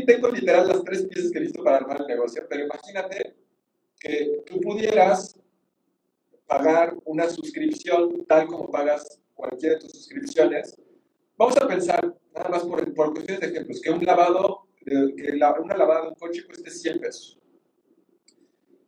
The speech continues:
Y, y un dolor que tiene la gente es tener que ir al autolavado y esperar el tiempo que lo que lo están lavando, que si bien lo aprovechas para leer, para tal, tienes que desplazarlo. O sea, sí hay, sí hay un cierto dolor para un cierto mercado, ¿eh? También entiendo que hay para otros que decir, "Güey,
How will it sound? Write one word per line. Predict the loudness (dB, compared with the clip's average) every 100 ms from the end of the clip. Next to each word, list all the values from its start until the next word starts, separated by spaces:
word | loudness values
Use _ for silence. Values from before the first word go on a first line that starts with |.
| _
Y, | -8 -6 0 2 2 0 2
y |
un | 4 6
dolor | 6 8 6
que | 0
tiene | -4 0 2
la | 2
gente | -2 -6 -10 -10 -10 -6
es | -8 -8
tener | -14 -10 -10
que | -8 -10 2
ir |
al | 2 2
autolavado | -2 -4 -2 0 0 -4 -8
y |
esperar | -12 -14 -6 2 2
el | 2
tiempo | -16 -20 -18 -18
que | -20 -18
lo | -18 -18
que |
lo | -20
están | -10 -2
lavando, | 0 0 -4 -14
que | -18
si | -20 -16
bien | -4
lo | -4
aprovechas | -4 -6 -6 -8 -10
para | -4 -2 -2
leer, | -4 -2 -2 0
para | -2 2
tal, | 2 2
tienes | -8 -12
que | -14
desplazarlo. | -16 -16 -16 -8 -8 -8
O |
sea, | -12
sí | 0 4
hay, | 4 2
sí | -2 2
hay | 2
un | 2
cierto | -10 -10 -6 -4
dolor | -2 4 4 2
para | -2 -2
un | -4
cierto | -12 -12 -10 -10
mercado, | -10 -8 -4 -4
¿eh? |
También | -4 -12 -14 -14
entiendo | -14 -20 -18
que | -14
hay | -14
para | -14 -16
otros | -16
que | -20
decir, | -18 -12
"Güey, | -12